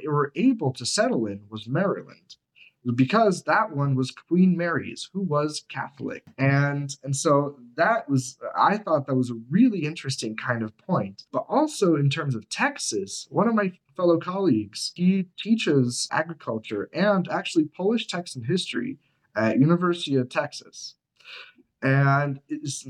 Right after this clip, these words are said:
to hear him talk about this is just fascinating. The four waves of migration to Tex-, the Polish migration to Texas, and how they all settled along, like, this one river, like,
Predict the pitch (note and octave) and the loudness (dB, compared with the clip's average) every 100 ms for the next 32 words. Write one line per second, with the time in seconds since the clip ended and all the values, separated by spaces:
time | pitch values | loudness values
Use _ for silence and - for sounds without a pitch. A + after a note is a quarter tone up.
0 | B2 C3 C3+ C#3 - B3 C4+ A3 F#3 F#3 | -6 -4 -2 -4 0 2 4 2 0 -2
1 | B3 B3+ C3 F#2+ - - F#2+ - - - | -4 -4 -8 -8 -10 -12 -10 -10 -10 -16
2 | - - G2+ F#3 A#2+ F#2 F2 F#2+ G#2 A2 | -8 -4 -2 0 0 0 -2 -6 -8 0
3 | F3+ G#3 F3+ F3+ E3+ C#3+ B2+ B2 C#3 E3+ | 2 4 2 -2 0 0 2 0 0 0
4 | F3 B2+ A2+ A2 C#3+ C3+ - A#2+ A#2+ - | -2 -8 -10 -6 -2 -2 -4 -20 -14 -2
5 | E3 F3 C#3+ A2 G#2+ G#2+ G2+ G2+ - D#3 | 0 0 -4 -6 -6 -6 -10 -6 -4 -2
6 | - F#2+ F#2 - - - - - B2+ C#3+ | -4 -8 -8 -10 -16 -20 -12 -4 0 2
7 | C#3 C3+ D#3+ G3 G3+ G3 F#3 D3+ C#3 C3+ | 4 4 2 -2 -4 -2 0 2 2 2
8 | C#3 C#3 B2+ A2+ A2 A2+ A2+ A#2+ C#3 F3 | 0 -4 -4 -4 -4 -8 -12 -2 2 2
9 | E3+ D#3 C#3 G2 - - G2+ | 2 -2 -4 -6 -8 -12 -14